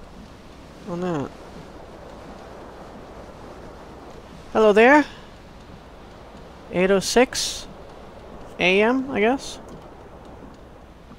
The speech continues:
Inventory doesn't work. Character sheet, okay.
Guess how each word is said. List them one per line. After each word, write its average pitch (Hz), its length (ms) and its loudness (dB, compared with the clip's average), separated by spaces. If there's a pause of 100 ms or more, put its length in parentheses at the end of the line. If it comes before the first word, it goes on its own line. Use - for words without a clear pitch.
(1900)
Inventory 185 640 2
doesn't 156 240 2
work. 139 320 -2 (1800)
Character 196 460 4
sheet, - 320 -4
okay. 147 340 -2